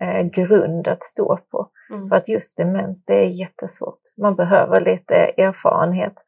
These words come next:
Speaker 1: Man kan inte bara, eh, komma ut och tro att man ska hantera det yrket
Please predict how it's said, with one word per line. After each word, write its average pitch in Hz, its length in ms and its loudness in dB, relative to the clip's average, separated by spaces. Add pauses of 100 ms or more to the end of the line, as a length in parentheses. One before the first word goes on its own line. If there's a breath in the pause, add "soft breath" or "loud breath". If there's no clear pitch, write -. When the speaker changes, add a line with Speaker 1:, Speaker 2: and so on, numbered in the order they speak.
(420)
Speaker 1:
Man 185 180 -2
kan 175 280 0
inte 190 220 -2
bara, 185 380 0 (800)
eh, 180 240 0
komma 180 440 4
ut 165 360 2
och 175 180 0
tro 170 160 4
att 175 140 0
man 165 140 0
ska 175 160 -6
hantera 175 540 -2
det - 340 -4
yrket - 460 -8